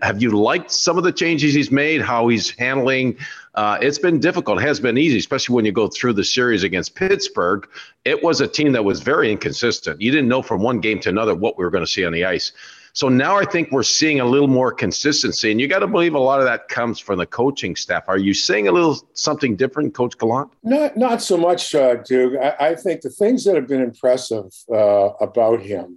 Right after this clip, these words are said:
Speaker 2: and I do, if I, if I've told this story to you before, forgive me, but, you know, he was asked his first day of camp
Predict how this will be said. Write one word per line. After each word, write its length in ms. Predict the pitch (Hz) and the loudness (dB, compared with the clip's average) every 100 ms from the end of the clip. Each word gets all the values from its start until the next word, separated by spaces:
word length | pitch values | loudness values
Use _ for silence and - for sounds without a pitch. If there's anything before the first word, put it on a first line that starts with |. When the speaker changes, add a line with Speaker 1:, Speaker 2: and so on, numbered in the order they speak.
| 110 | -4
Speaker 2:
and 100 | 113 | -2
I 120 | 117 | 0
do, 180 | 123 123 | 2 2
if 80 | 117 | 2
I, 60 | |
if 480 | 101 _ _ _ - | -2 _ _ _ -14
I've 100 | 101 | -10
told 240 | - 120 110 | -4 -2 -4
this 260 | - - _ | -10 -20 _
story 480 | - 104 104 95 - | -8 -4 -2 -4 -10
to 340 | _ _ _ 117 | _ _ _ -8
you 60 | |
before, 540 | 104 92 - 117 101 - | -8 -10 -8 -4 -4 -6
forgive 300 | - 104 117 | -8 -4 -4
me, 140 | 107 | -4
but, 300 | 95 104 98 - _ - - - - _ - 208 | -4 -4 -4 -10 _ -20 -20 -20 -20 _ -8 -6
you 160 | - 165 | 0 2
know, 180 | 165 143 | 4 2
he 160 | 170 | 2
was 180 | 160 143 | 0 2
asked 340 | 175 226 - | 2 2 -2
his 140 | 127 117 | -8 -8
first 340 | - 160 - | -4 -2 -2
day 160 | 151 131 | 0 0
of 80 | - | -2
camp 460 | - 175 139 113 | -4 -2 -2 -4